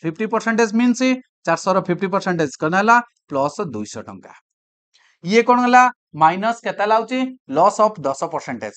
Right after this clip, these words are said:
ତାହେଲେ ମାଇନସ୍ ପଚାଶ ଟଙ୍କା। ଏବେ କୁହ, in this condition ରୁ ମତେ overall କଣ ମିଳିଲା? ନା ନାଇଣ୍ଟି ପ୍ଲସ୍ ଫିଫ୍ଟି, ତାହେଲେ ମାଇନସ ରେ କେତେ ହେଲା? ୱାନ ଫୋର୍ଟି। ୱାନ ଫୋର୍ଟି ପଳେଇଲା, ଆଉ ରହିଲା କେତେ?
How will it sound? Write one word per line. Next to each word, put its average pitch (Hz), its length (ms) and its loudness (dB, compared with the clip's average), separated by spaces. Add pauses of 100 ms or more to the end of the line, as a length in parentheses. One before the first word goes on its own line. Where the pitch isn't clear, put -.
(140)
ତାହେଲେ 151 160 -2
ମାଇନସ୍ 139 480 -2 (240)
ପଚାଶ 127 360 -8
ଟଙ୍କା। 101 260 -18 (280)
ଏବେ 147 200 0
କୁହ, 220 280 6 (240)
in 180 140 2
this 240 220 0 (120)
condition 160 460 -2
ରୁ 143 100 -4
ମତେ 135 240 -8
overall 180 600 2
କଣ 180 200 2
ମିଳିଲା? 240 400 2 (300)
ନା 147 160 2
ନାଇଣ୍ଟି 156 420 0
ପ୍ଲସ୍ 175 420 2
ଫିଫ୍ଟି, 135 320 -4 (440)
ତାହେଲେ 139 160 0
ମାଇନସ 147 400 0
ରେ 202 100 2
କେତେ 202 200 4
ହେଲା? 247 140 8 (280)
ୱାନ 143 240 0
ଫୋର୍ଟି। 139 340 -8
ୱାନ 151 240 2
ଫୋର୍ଟି 165 240 0
ପଳେଇଲା, 143 340 4
ଆଉ 131 100 4
ରହିଲା 127 320 0
କେତେ? 208 240 2